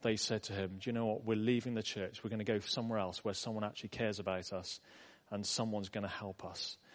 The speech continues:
And, you know, even though he put all that time and all that energy, that was, that was the result he got. And obviously that really affected him. And together with some other experiences as well, this led to him really closing himself off to other people.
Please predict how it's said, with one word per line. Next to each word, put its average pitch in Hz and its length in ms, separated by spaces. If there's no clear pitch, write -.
And, 117 380
you 143 80
know, 123 100
even 196 240
though 196 100
he 165 40
put - 160
all 160 280
that 175 180
time 117 320
and 120 40
all 135 120
that 127 160
energy, 104 300
that 127 200
was, 113 360
that 131 140
was 110 140
the 113 80
result 110 320
he 101 80
got. 95 220
And 104 100
obviously 127 300
that 135 240
really 147 160
affected 151 500
him. 139 240
And 123 100
together 147 340
with 131 200
some 135 180
other 127 220
experiences 120 640
as 104 100
well, 110 220
this 127 180
led 131 440
to 127 100
him 123 200
really 147 200
closing 151 600
himself 127 480
off 131 420
to 127 180
other 123 160
people. 127 480